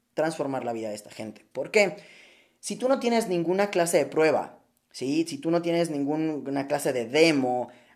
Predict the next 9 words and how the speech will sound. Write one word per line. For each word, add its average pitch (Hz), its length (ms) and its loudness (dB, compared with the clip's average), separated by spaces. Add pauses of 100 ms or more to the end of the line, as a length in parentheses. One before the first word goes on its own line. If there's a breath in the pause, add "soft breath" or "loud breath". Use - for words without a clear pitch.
algo, 160 760 2 (400)
va 175 40 -6
a - 20 -6
ser 214 220 0
mucho 233 840 4
más 170 500 -4
difícil. 156 680 -6
Las 147 160 -2
personas, 156 680 2